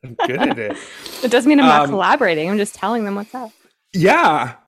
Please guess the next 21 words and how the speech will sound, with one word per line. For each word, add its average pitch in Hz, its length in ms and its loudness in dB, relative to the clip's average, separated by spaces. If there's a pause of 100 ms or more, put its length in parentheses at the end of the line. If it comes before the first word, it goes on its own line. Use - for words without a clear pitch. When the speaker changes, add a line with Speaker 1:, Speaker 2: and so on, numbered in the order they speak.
Speaker 1:
So - 180 0
for 170 160 -2
Lindsay, 165 420 0
if, 147 200 -4
if 143 160 -6
the 143 80 -6
three 151 300 -4
characteristics, 139 720 -6
same 143 380 -4
three, 131 520 -4
analytical, 139 800 -2 (200)
creative 135 320 -2
expertise, 131 600 -4
or 117 60 -12
strong 120 300 -6
collaborative 196 500 -2
skills, 117 640 -6 (600)
these 214 320 0
are 202 80 0
performance 170 880 -4
drivers - 640 -6